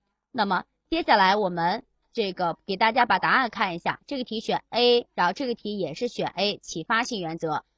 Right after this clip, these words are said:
刚刚大家在刷屏的时候，我看到了大家针对于这一题的一些疑问，我来解释一下。这个启发性原则我们说了有两个，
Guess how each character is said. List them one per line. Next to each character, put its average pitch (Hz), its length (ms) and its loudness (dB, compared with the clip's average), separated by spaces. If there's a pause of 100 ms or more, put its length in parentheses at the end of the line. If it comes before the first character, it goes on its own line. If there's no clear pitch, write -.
(160)
刚 262 140 4
刚 277 160 2
大 254 120 2
家 240 140 2
在 220 120 0
刷 277 220 2
屏 190 160 -6
的 196 80 -6
时 180 160 -6
候， 170 220 0
我 165 120 -10
看 240 220 -2
到 202 80 2
了 214 140 0
大 208 160 0
家 214 180 0 (180)
针 254 220 -6
对 226 160 2
于 190 120 -4
这 277 160 -2
一 233 60 -2
题 175 140 -8
的 180 100 -4
一 180 40 -4
些 196 160 -6
疑 180 200 -6
问， 240 280 8
我 180 100 -4
来 170 120 0
解 165 180 -6
释 226 160 -4
一 190 60 -4
下。 180 220 -6 (1800)
这 339 120 -4
个 277 100 4
启 - 260 -6
发 330 240 4
性 285 200 -4
原 185 200 -2
则 180 240 -2
我 170 140 -4
们 170 120 -6
说 262 260 0
了 233 260 4
有 196 220 -4
两 233 320 0 (100)
个， 269 300 2